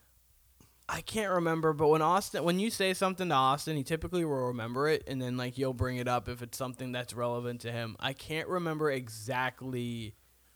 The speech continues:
what it was though that made it brought, that made it brought up,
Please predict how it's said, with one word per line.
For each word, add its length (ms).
what 340
it 120
was 460
though 240
that 220
made 220
it 120
brought, 260
that 180
made 140
it 100
brought 220
up, 220